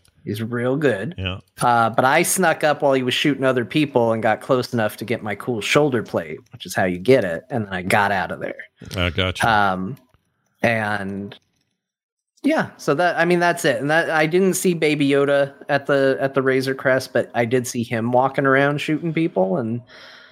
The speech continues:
Speaker 1: um, it's neat. You know, that sort of stuff is cool, and I have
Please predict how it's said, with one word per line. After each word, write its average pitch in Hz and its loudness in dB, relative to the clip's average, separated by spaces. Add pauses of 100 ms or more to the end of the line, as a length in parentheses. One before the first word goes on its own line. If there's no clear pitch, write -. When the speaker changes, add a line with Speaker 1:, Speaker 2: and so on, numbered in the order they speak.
(180)
Speaker 1:
um, 135 2 (340)
it's - -2 (120)
neat. 330 -2
You 196 0
know, 214 4
that 220 0
sort 269 0
of - -2
stuff 254 0
is 226 0
cool, 202 0
and 127 2
I 165 4
have 202 0